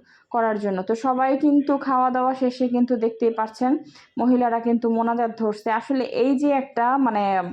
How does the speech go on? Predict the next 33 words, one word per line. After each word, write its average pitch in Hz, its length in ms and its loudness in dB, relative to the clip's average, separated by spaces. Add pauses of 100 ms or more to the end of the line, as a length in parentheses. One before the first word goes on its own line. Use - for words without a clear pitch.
(280)
মানে, 190 500 -2
চোখের 269 360 0
দেখার 277 320 -2
যে 269 140 2
শান্তি, 254 720 -2
এইটাই 277 460 0
হচ্ছে 247 360 -2
পরম 247 340 0
পাওয়া, 208 340 -2 (540)
এই 302 160 -2
পাওয়াটাই 330 480 2
হচ্ছে 277 300 0
বড়, 233 280 0
আমি 226 280 2
মনে 240 240 2
করি 202 260 2
যেটা। 185 300 -2 (1200)
মানে 233 260 0 (100)
কার 285 280 -2
ভাগ্যে 277 380 -2
হয় 240 320 0
ভাই, 202 260 -2 (480)
কার 294 240 0
ভাগ্যে 285 360 0
হয়, 240 280 0
কে 269 140 -2 (160)
কয়জনকে 269 500 2
খাওয়াতে 233 400 -2
পারে, 185 260 -4
এই 247 260 0
জিনিসটাই 254 640 2
সবচেয়ে 262 480 -2
বড়। 190 180 0